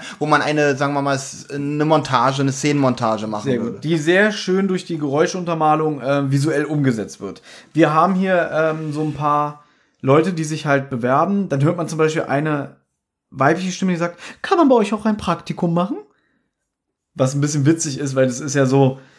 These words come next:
Speaker 2: ziemlich modern.
Speaker 1: Mhm,
Speaker 2: Oder
Speaker 1: mhm.
Speaker 2: nach dem Motto irgendwie so, so, so, „Ah, ich würd gerne beim Volontariat bei euch machen“, keine Ahnung. Wir haben einmal die, wieder eine Misery-Anspielung, denn die,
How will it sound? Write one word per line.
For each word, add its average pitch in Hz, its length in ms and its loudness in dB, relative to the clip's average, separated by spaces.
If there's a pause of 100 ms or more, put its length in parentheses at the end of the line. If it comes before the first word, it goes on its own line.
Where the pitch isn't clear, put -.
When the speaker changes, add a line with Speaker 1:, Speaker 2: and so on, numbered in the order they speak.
(800)
Speaker 2:
ziemlich 190 320 4
modern. 143 680 2 (140)
Speaker 1:
Mhm, 127 340 2
Speaker 2:
Oder 156 220 2
Speaker 1:
mhm. 147 60 0
Speaker 2:
nach 147 80 -2
dem 151 100 -4
Motto 151 160 -4
irgendwie 147 280 -4
so, 139 160 -4
so, 135 180 -4
so, 151 220 0
„Ah, 160 140 2
ich - 80 -10
würd 143 80 -2
gerne 139 160 2
beim 127 480 0
Volontariat 143 680 2
bei 180 80 -6
euch 165 120 -6
machen“, 160 180 -8
keine 135 160 -4
Ahnung. 175 220 -4 (580)
Wir 156 180 4
haben 170 240 2
einmal 165 420 2
die, 139 340 -4 (200)
wieder 170 340 0
eine 151 160 0
Misery-Anspielung, 180 920 0
denn 156 160 2
die, 131 400 -2